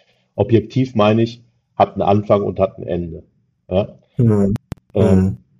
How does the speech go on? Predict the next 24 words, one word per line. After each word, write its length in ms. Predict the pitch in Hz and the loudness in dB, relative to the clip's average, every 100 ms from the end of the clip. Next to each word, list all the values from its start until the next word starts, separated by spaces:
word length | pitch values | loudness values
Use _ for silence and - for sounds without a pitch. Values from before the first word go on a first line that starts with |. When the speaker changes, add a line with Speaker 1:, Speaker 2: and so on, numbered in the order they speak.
| _ - | _ -4
Speaker 1:
und 180 | 117 110 | -2 2
um 200 | 139 165 | 4 4
eine 200 | 156 - | 4 2
objektive 640 | - 151 131 - 139 127 | 0 0 -2 0 0 2
Erfahrung 500 | 107 - 127 117 95 | 0 0 0 0 -2
zu 120 | 95 | -4
machen, 280 | 87 90 113 | -6 -4 -2
also 180 | 92 98 | -2 -2
etwas, 260 | 101 104 | -2 -4
was 160 | 95 - | -6 -4
Anfang 440 | 104 123 120 117 | -2 -2 -2 -4
und 180 | - - | -4 -8
Ende 300 | 107 113 95 | -4 -2 0
hat, 240 | 85 - | -2 -4
muss 240 | 101 113 - | -6 -6 -6
es, 180 | 107 - | -10 -8
braucht 320 | - 110 123 | 2 2 2
es 140 | 120 | -2
eine 100 | 120 - | -2 2
Agency, 680 | 117 123 123 131 - 151 | 4 4 2 -2 -6 -6
das 180 | 135 113 | -4 -4
ist 160 | 120 117 | -6 -6
der 80 | 104 | -6
Verstand, 540 | 98 - 80 78 - | -6 -4 -6 -6 -16